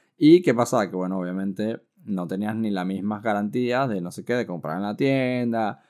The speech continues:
el servicio, no sé qué, no sé qué, no sé qué, no sé qué. Ibas a tener, pues bueno, mm, la misma tela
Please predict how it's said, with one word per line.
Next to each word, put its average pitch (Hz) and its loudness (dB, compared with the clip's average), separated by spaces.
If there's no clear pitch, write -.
el 92 -8
servicio, 117 4
no 95 -2
sé 104 -8
qué, 107 -4
no 110 -6
sé 117 -12
qué, 117 -4
no 117 -6
sé 127 -6
qué, 135 -4
no 139 -2
sé 156 -4
qué. 190 -6
Ibas 117 0
a 123 -2
tener, 107 -4
pues 95 -6
bueno, 76 -10
mm, 95 -6
la 117 0
misma 160 0
tela 202 2